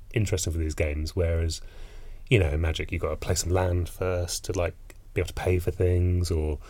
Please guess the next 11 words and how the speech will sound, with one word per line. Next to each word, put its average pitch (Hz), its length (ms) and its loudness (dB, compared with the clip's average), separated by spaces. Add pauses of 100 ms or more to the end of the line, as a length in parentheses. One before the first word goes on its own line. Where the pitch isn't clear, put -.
(320)
uh, 87 160 -2
even, 101 160 2
even, 104 280 0
even 87 180 2
in 85 80 2
Digimon, 82 460 2
which 85 180 -2
is, 85 120 2
like, 80 260 -2 (380)
super - 360 2
swingy, 73 480 0